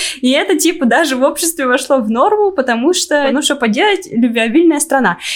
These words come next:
Я под-, я понимаю, что это такой про-, пошлая, пошлая былина, однако она существует, я её слышала несколько раз.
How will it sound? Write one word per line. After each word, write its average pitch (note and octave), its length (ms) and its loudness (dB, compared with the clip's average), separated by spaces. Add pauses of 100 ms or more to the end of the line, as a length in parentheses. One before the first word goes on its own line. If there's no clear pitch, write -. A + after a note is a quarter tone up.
(140)
Я C4+ 160 2
под-, F4+ 340 2
я D4 120 2
понимаю, F4 320 2
что - 180 -2
это C4 360 0
такой B3 340 0
про-, B3+ 380 -4
пошлая, C4 420 0
пошлая B3+ 420 0
былина, B3 640 2
однако D4 360 0
она B3+ 140 2
существует, E4+ 520 -2
я C4 80 2
её E4 100 2
слышала D#4 360 -2
несколько B3+ 280 -2
раз. F3+ 300 -4